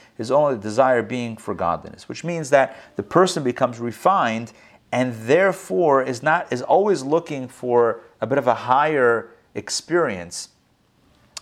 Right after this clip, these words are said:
in whatever experience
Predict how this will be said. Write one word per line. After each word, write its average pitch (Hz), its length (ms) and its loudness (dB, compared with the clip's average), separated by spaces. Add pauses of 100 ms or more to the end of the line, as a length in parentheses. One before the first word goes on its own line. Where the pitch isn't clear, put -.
in 123 160 -2
whatever 117 720 2 (1500)
experience 123 800 4